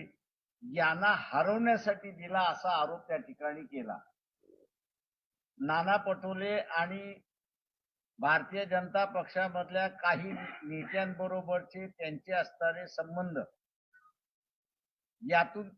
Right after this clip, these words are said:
खुले झाले, ओपन झाले आणि ह्याच्यातूनच आपल्याला असणारं कळतं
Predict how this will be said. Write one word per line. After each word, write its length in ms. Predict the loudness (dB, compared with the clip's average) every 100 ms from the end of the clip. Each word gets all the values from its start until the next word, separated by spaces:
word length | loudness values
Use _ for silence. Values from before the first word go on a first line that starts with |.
| _
खुले 300 | -2 2 6
झाले, 320 | 6 6 0 -6 _ _ _ _ _ _ _ _ _ _ _ _ _ _ _ _ -10
ओपन 400 | -6 2 4 6
झाले 320 | 6 6 -2 -6 -20 -20 _ _ _ _ _ _ _ _ _ _ _ _ _ _ -2
आणि 200 | 2 2
ह्याच्यातूनच 1000 | 2 4 2 4 4 4 -2 0 0 -2 -20 _ _ -2
आपल्याला 520 | 0 2 4 6 8
असणारं 420 | 6 4 0 2 2
कळतं 560 | 2 2 2 2 4